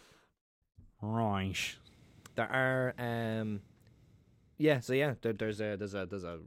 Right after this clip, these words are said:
Speaker 2: right-wing administration in Andalusia at the moment, and it's seen as many by as a possible blueprint for other regions following upcoming local elections in May, which will be something to keep an eye on.
Speaker 1: Yeah, that'll be fun.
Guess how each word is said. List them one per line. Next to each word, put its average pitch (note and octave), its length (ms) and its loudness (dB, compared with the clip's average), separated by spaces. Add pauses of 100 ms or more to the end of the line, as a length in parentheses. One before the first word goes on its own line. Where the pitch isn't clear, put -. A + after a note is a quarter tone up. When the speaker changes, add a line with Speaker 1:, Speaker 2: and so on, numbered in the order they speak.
Speaker 2:
right-wing E3 380 0
administration D3 560 0
in B2+ 80 2
Andalusia A#2 420 0
at F#2 80 -2
the F2 60 -6
moment, F2 240 -6 (600)
and G2 120 -4
it's G2 100 -6
seen B2+ 120 0
as A#2 100 0
many C3+ 160 2
by C3 120 2
as B2 80 0
a B2+ 40 0
possible C3 300 -2
blueprint A#2+ 400 0
for - 180 -4
other A2+ 120 -2
regions G#2 300 -2
following G2+ 320 -2
upcoming B2 380 -6
local A2+ 240 -2
elections A2 380 -4
in G#2+ 200 -6
May, G2+ 260 -4 (100)
which - 160 -12
will D#2+ 100 -10
be F2+ 100 -14
something A#2+ 280 -16
to - 80 -20
keep A2+ 180 -10
an C3 120 -12
eye - 160 -10
on. E2+ 160 -12
Speaker 1:
Yeah, G#2+ 260 -2
that'll C#3 160 0
be F2 80 -6
fun. F#2 380 -6